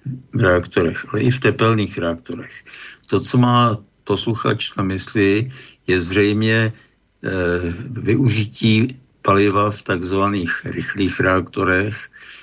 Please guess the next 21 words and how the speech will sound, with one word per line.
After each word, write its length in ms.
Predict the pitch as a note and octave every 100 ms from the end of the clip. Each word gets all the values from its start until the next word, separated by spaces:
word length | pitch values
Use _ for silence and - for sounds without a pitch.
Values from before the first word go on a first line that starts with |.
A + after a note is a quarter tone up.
| _
kde 640 | - F#2+ F#2 F#2+ F#2 F2+ E2+ _ _ _ _
se 200 | - F#2+
používá 680 | - G#2 G#2 G#2 G#2 G#2+
palivo, 680 | G#2 G2+ G2+ G#2 G#2 G2 D#2+ E2 _ _ _ _ _ _ _ _
eh, 540 | F#2+ F2 E2 E2 E2 E2+ - - _ _ - - - - - - - - _
začátek 800 | B2 F2+ F#2 F#2 G2 G2 G#2 F#2
je 80 | -
teda 220 | - G2+
v 100 | G2
palivu, 400 | - G2 F#2+ F#2 F#2 -
eh, 480 | - - G#2 F2 F#2
z 160 | -
přirozeného 760 | - - G2 F#2 G2 G2+ G2 G2
uranu, 640 | F#2 F#2 F2+ F2+ F#2+ A2 - - - - _ _ _
eh, 280 | G2 F2+ E2+
v 400 | E2+ - - -
t-, 120 | - - - A#2+ F#2
štěpením, 920 | F#2 - G2+ - G#2 G#2+ G#2+ G#2 G#2
eh, 1040 | A2 - _ _ _ - G2+ F2+ F2 E2+
v, 140 | E2 - - -
v 320 | - -